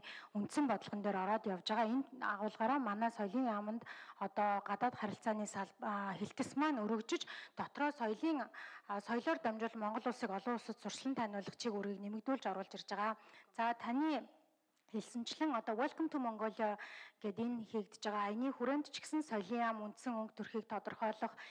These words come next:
энэ хүрээнд гарах солиан арга хэмжээнүүдийг тодорхойлох 69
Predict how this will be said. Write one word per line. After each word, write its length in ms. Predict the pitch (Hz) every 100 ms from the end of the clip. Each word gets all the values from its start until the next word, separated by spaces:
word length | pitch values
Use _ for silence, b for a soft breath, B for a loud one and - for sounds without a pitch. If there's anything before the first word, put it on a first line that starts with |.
| B
энэ 160 | - 262
хүрээнд 340 | 254 233 226 -
гарах 320 | 208 - -
солиан 400 | - 202 294 254
арга 240 | 226 - 214
хэмжээнүүдийг 560 | 214 233 226 226 214
тодорхойлох 480 | 208 214 190 220 196
69 640 | - 208 240 240 - 233